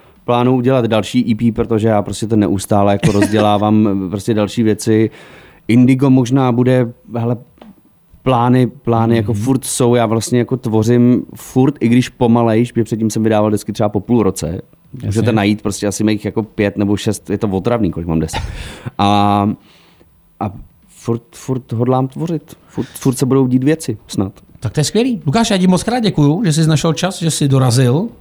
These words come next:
Speaker 2: Pozdravuj doma.
Speaker 1: Já děkuju, že mě málo kdo po-, poslouchá, tak jsem rád. Doma už mě neposlouchají vůbec, tak aspoň tady.
Speaker 2: Tak aspoň tady.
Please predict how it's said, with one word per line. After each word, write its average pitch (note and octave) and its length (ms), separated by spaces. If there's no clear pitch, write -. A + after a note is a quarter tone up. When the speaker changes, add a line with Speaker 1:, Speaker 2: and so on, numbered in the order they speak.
Speaker 2:
Pozdravuj F3 420
doma. C3 400
Speaker 1:
Já G2+ 120
děkuju, G#2+ 320
že G#2+ 160
mě G2 200
málo G2 300
kdo G#2+ 120
po-, G2+ 180
poslouchá, A2 540
tak G#2+ 140
jsem G#2+ 140
rád. F2+ 220
Doma G#2 160
už A#2 200
mě A#2+ 160
neposlouchají G#2+ 500
vůbec, G2 240
tak - 140
aspoň G#2+ 240
tady. - 200
Speaker 2:
Tak - 200
aspoň A3 300
tady. - 260